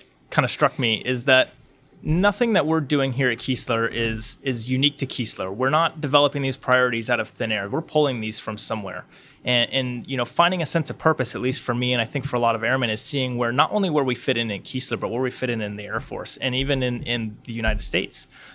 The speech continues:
Uh, can you talk about how we derived some of our things from Second Air Force and from A T C and then ultimately from the Air Force? Where do we fit into their strategic plans?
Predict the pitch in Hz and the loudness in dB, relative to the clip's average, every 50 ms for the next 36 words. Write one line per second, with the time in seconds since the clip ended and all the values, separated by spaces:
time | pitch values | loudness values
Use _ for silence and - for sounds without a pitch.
0 | - - 135 135 127 113 - - 196 247 - - - 135 143 147 - 156 127 131 | 0 4 4 6 4 4 0 -2 -2 -2 -2 0 2 2 2 4 2 2 4 4
1 | 123 113 110 - 131 127 127 123 117 127 127 127 127 127 120 117 - 131 117 113 | 4 4 4 4 4 6 6 4 2 0 0 2 0 0 -2 -2 -2 -2 0 2
2 | 117 113 120 120 120 113 - - - - 139 123 120 117 113 113 113 113 113 - | 4 4 4 4 2 0 -6 -8 -2 -2 0 0 0 0 0 0 0 0 0 0
3 | 127 113 117 113 - - 117 104 110 - - 135 123 - 110 95 98 101 - - | -2 -2 -2 -4 -4 -6 -6 -6 -4 -2 -2 -2 -2 -2 -6 -8 -8 -8 -8 -8
4 | 104 95 - - 110 - - 113 110 120 127 127 127 - 113 107 - - 104 95 | -8 -8 -8 -10 -10 -10 -8 -4 -2 0 0 0 -2 -4 -6 -6 -6 -6 -6 -6
5 | 98 98 98 107 104 - - 131 131 - 139 104 101 113 110 - 113 107 78 78 | -6 -6 -6 -4 -4 -2 -2 -4 -2 -4 -6 -4 -4 -6 -6 -6 -8 -6 -4 -4
6 | 113 117 - 107 104 101 - 143 156 190 233 220 214 180 - - - 160 147 147 | -4 -4 -4 -6 -8 -6 -2 0 0 0 0 -2 -4 -4 -2 0 2 2 2 2
7 | 139 123 - 135 117 110 110 120 120 123 123 120 - - - 117 101 - 110 98 | 0 0 -2 -4 -4 0 2 4 4 4 4 2 0 -4 -6 -6 -6 -4 -4 -4
8 | 104 98 - - 107 95 95 92 95 104 - - | -6 -6 -6 -6 -6 -6 -6 -8 -10 -10 -10 -12